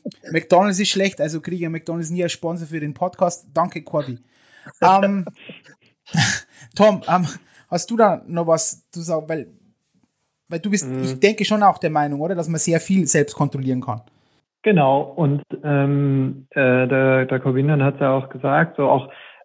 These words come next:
Speaker 3: ähm, er hat's jetzt nicht so direkt gesagt, aber genau mein, meine mentale Einstellung zu dem Ganzen, äh, so die, über meine Routine, die ich mach, die ich immer wieder mach, wo es ja aus meiner Sicht,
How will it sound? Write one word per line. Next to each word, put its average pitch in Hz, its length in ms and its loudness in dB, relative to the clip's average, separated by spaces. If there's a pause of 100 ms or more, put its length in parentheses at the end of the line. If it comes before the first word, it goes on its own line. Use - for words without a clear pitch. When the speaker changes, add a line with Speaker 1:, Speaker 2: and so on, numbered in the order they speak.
Speaker 3:
ähm, 131 320 4
er 131 120 2
hat's 131 160 0
jetzt 131 140 -6
nicht 135 120 0
so 147 100 4
direkt 151 320 2
gesagt, 139 320 0
aber 135 140 -2
genau 139 280 2
mein, 139 420 0
meine 135 180 0
mentale 135 460 2
Einstellung 139 560 2
zu 139 100 -4
dem 123 220 0
Ganzen, 139 800 -4
äh, 131 360 0
so 135 120 2
die, - 160 -8 (100)
über 143 200 -2
meine 135 240 0
Routine, 139 580 2
die 131 180 2
ich 123 160 -6
mach, 131 300 -4
die 143 60 -12
ich 135 120 -8
immer 139 240 -2
wieder 135 220 4
mach, 127 240 -2 (500)
wo 147 140 0
es 143 100 0
ja 147 120 0
aus 143 160 -2
meiner 151 440 2
Sicht, - 320 -4